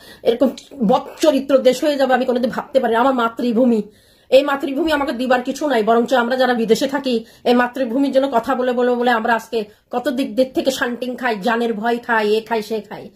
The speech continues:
আহারে, আমার মাতৃভূমি রে, মাতৃভূমি। আহ, এই দেশটা কোথায় যাচ্ছে? এই দেশটা মুজিব কোর্টকে ইউজ করে মানুষ কত জয় জয় ফাউন্ডেশনের টাকা, হেলেনার মতন একটা বেয়াদব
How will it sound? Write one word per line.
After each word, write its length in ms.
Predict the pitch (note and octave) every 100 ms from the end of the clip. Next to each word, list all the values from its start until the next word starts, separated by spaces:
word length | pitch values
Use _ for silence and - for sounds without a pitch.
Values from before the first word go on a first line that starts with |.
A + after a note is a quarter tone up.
| - _ -
আহারে, 340 | A#3+ B3+ A3+
আমার 200 | A3 A3
মাতৃভূমি 560 | G#3 G#3+ G3+ G3 G#3+ G#3
রে, 140 | G#3
মাতৃভূমি। 720 | F#3 - G3 G3 A#3 C4+ C4+ - - _ -
আহ, 300 | C4 B3 G3 - -
এই 100 | G#3
দেশটা 300 | G#3+ G#3+ A#3+
কোথায় 380 | A#3 A#3 B3+ A3
যাচ্ছে? 380 | G3+ - - - _ - - -
এই 160 | B3
দেশটা 260 | C4 C4+ C4+
মুজিব 360 | A#3+ A#3+ D#4 -
কোর্টকে 240 | C#4+ -
ইউজ 300 | C4+ C4 C#4
করে 200 | C#4 B3+
মানুষ 320 | B3 A3+ A#3+ -
কত 260 | A3 C4 A#3
জয় 200 | A3 G#3+
জয় 160 | A3+ G#3+
ফাউন্ডেশনের 480 | A3+ A3+ A#3+ A#3
টাকা, 340 | A#3 F#3+ A3 G#3+ - _ A#3+
হেলেনার 360 | B3+ C4 A#3+
মতন 220 | A#3+ A#3+
একটা 160 | A3+ A#3+
বেয়াদব 480 | G3+ A3+ G#3+ F#3